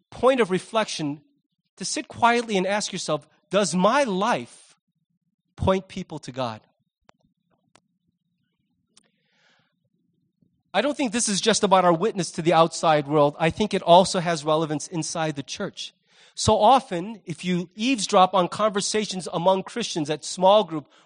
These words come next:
or during the fellowship hour at church, we hear the same advice given that will be given outside the world. A person's been mistreated. And yes, that means some response is required,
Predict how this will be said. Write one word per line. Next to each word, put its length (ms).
or 140
during 180
the 60
fellowship 480
hour 240
at 80
church, 440
we 120
hear 200
the 120
same 320
advice 320
given 260
that 120
will 60
be 120
given 260
outside 460
the 40
world. 440
A 40
person's 600
been 340
mistreated. 760
And 180
yes, 300
that 220
means 240
some 200
response 520
is 100
required, 720